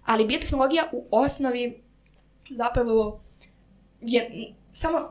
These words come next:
na-, naš, jedan od načina na koji smo mi uspeli da učinimo svoj život boljim.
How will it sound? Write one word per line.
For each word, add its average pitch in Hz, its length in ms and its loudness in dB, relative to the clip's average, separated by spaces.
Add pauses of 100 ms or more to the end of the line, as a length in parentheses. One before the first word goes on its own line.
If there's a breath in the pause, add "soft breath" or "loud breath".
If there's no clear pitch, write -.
(100)
na-, 240 320 -2
naš, 269 280 2 (440)
jedan 330 340 2
od 262 100 2
načina 240 360 0
na 247 80 0
koji 240 140 -4
smo 233 140 -4
mi 269 120 0
uspeli 262 380 -2
da 214 360 -6 (240 loud breath)
učinimo 240 400 0
svoj 226 220 4
život 214 300 0
boljim. - 380 -2